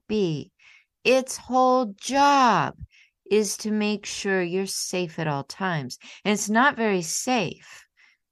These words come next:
getting a D minus or an F on a project.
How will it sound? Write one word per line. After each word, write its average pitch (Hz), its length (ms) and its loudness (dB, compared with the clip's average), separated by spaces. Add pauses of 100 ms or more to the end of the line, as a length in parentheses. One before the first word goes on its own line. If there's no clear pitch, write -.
getting 180 300 -2
a 165 80 -4
D 156 340 -4
minus 165 640 -2
or 143 120 -6
an 139 140 -6
F - 520 -6 (500)
on 143 180 -6
a 135 60 -8
project. - 840 -8